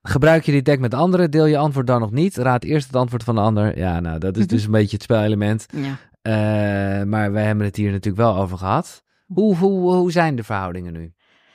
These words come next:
Speaker 2: Nou, zoals ik hier nu met jou in dit moment zit, dan zit ik echt in de negen en een half. Ik zit echt,
Speaker 1: Ja, hè?
Speaker 2: ik, echt, de we-, echt,
Speaker 1: Ja.
Speaker 2: de wereld die, eh,
Speaker 1: Die
Speaker 2: die is
Speaker 1: bestaat
Speaker 2: even
Speaker 1: niet.
Speaker 2: helemaal weg.
Speaker 1: Ja.
Speaker 2: Die,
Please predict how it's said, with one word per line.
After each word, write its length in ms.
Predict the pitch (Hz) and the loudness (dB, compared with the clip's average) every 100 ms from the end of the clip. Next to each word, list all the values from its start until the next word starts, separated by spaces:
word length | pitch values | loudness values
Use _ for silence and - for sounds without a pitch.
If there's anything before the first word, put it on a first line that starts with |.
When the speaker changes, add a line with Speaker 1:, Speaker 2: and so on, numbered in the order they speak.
| _ _ _ _ _ | _ _ _ _ _
Speaker 2:
Nou, 160 | 190 170 | -6 -4
zoals 180 | 220 208 | -2 -4
ik 80 | |
hier 260 | - 233 247 | 0 2 4
nu 120 | 233 | 2
met 160 | 208 202 | 0 0
jou 280 | 208 208 196 | 0 0 0
in 60 | |
dit 160 | 185 185 | -2 -2
moment 380 | 180 196 240 254 | 0 2 2 0
zit, 360 | 320 339 - | -2 -4 -4
dan 140 | 233 226 | -2 0
zit 180 | 247 | -2
ik 100 | 240 | -2
echt 240 | - 233 - | -4 -4 -2
in 80 | 226 | 0
de 80 | |
negen 280 | 220 220 208 | 2 2 0
en 60 | 196 | -2
een 60 | |
half. 320 | 165 156 - - | 0 -2 -6 -14
Ik 140 | 202 | -12
zit 220 | - 214 | -6 -4
echt, 100 | 208 | 0
Speaker 1:
Ja, 140 | 143 117 | 0 2
hè? 60 | |
Speaker 2:
ik, 160 | 156 233 | 0 0
echt, 180 | 208 - | -4 -4
de 80 | 208 | -2
we-, 120 | 226 | 2
echt, 320 | 208 - - | 0 -2 -6
Speaker 1:
Ja. 220 | 123 110 - | -4 -4 -4
Speaker 2:
de 80 | |
wereld 360 | 185 214 202 233 | -2 0 0 -2
die, 360 | 247 233 233 240 | -2 -2 -2 -2
eh, 80 | 240 | -2
Speaker 1:
Die 80 | |
Speaker 2:
die 100 | 226 | 0
is 60 | 123 | 0
Speaker 1:
bestaat 80 | 240 | 2
Speaker 2:
even 100 | 269 | 4
Speaker 1:
niet. 80 | 226 | 4
Speaker 2:
helemaal 260 | 226 220 | 4 2
weg. 240 | 170 147 113 | 2 0 0
Speaker 1:
Ja. 140 | 123 | 2
Speaker 2:
Die, 100 | 220 | 0